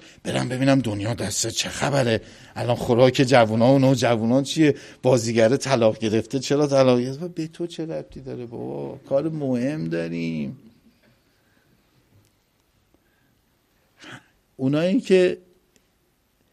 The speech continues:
تو فضای مجازی واردن می‌دونن از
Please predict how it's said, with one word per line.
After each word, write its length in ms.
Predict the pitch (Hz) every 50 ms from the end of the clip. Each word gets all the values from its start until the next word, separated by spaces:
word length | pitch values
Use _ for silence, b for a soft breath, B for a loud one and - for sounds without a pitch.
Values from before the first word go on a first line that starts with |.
| _ _ _ _ _ _
تو 100 | - 127
فضای 560 | 117 - - 120 117 113 113 120 117 120 117
مجازی 680 | 113 117 120 117 117 113 113 113 110 107 107 110 113 110
واردن 600 | 107 107 113 113 113 110 113 110 117 127 131 139
می‌دونن 640 | 143 143 143 139 127 104 95 90 85 80 82 92 - _ _ _ _ _ _ _ _ _ _ _ _ _ _ _ _ _ _ _ _
از 420 | - 123 135 139 135 131 127 -